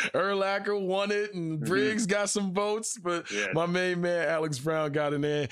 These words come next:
Speaker 1: A B, thank you so much for joining us here
Speaker 2: For
Speaker 1: on The
Speaker 2: sure.
Speaker 1: Full Go. Looking forward to this entire season.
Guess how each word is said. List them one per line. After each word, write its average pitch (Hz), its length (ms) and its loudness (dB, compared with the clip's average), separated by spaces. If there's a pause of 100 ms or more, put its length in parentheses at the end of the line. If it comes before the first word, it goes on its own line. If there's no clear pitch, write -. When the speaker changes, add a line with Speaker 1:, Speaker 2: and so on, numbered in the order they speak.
(200)
Speaker 1:
A 165 140 2 (100)
B, 170 220 2
thank 165 280 0
you 156 80 0
so 156 200 2
much 147 260 0
for 127 80 0
joining 131 320 2
us 123 120 2
here 131 100 2
Speaker 2:
For 123 40 0
Speaker 1:
on 117 60 2
The 107 60 2
Speaker 2:
sure. - 80 -8
Speaker 1:
Full 120 220 0
Go. 120 180 2
Looking 127 280 0
forward 120 420 0
to 113 80 2
this 107 200 2
entire 107 400 2
season. 117 500 2